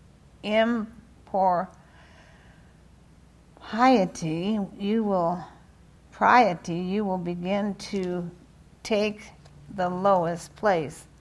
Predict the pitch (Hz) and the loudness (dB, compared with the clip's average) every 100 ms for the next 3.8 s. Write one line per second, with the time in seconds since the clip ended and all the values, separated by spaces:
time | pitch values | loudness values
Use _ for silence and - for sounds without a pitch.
0 | - - - - - 196 240 254 269 277 | -20 -20 -20 -18 -10 -2 4 6 6 6
1 | 247 214 196 202 196 185 190 220 254 247 | 6 8 8 6 0 2 6 6 6 4
2 | 233 - 190 185 190 185 175 180 185 190 | 0 -2 -2 -2 -2 -2 -2 0 2 0
3 | 202 - - 175 165 165 - - | -2 -8 -4 -4 -2 -6 -10 -18